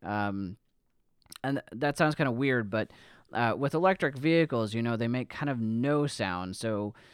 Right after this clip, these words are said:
uh, in the interest of, uh, pedestrian protection, a lot of companies are trying to figure out, okay, can we make them have a sound around pedestrians so pedestrians don't walk out in the street in front of electric vehicles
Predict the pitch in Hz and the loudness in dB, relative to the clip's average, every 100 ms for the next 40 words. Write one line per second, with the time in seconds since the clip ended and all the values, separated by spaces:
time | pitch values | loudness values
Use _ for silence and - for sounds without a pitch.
0 | - - - 110 101 - - - 127 120 | -20 -8 -2 0 0 -4 -8 -8 -4 -2
1 | 117 143 180 175 135 120 113 110 101 104 | -2 -2 0 0 0 0 0 0 -2 -2
2 | 101 92 92 - _ - 123 165 202 - | -2 -2 -6 -10 _ -12 0 2 2 2
3 | 147 120 110 127 113 202 208 - 135 123 | 0 0 -2 -4 -4 0 0 0 0 0
4 | 123 127 123 139 123 120 117 110 135 113 | 0 -2 -2 -4 -4 -4 -4 -6 -4 -4
5 | 110 107 104 98 107 - 101 98 - 123 | -4 -4 -2 -2 -2 -4 -4 -4 -6 -4
6 | 113 107 104 101 104 107 107 98 - 156 | -2 -2 -2 -2 -4 -4 -6 -8 -4 0
7 | 175 151 - 131 107 104 98 107 - - | 0 0 -2 -2 0 0 -2 -6 -12 -20
8 | - _ - 127 123 113 110 127 185 214 | -20 _ -6 -2 0 0 0 2 4 2
9 | - 135 139 143 123 143 127 127 123 117 | 0 -2 0 -2 -2 -2 -2 -2 -2 -2
10 | 87 110 113 107 117 110 110 107 107 - | -4 0 0 0 0 0 0 -2 -4 -6
11 | 107 98 104 107 - 220 226 - 120 113 | -8 -6 -8 -8 -2 0 0 0 -4 -2
12 | 104 95 95 80 - 95 80 - 78 - | 0 -2 -4 -8 -8 -10 -10 -8 -10 -12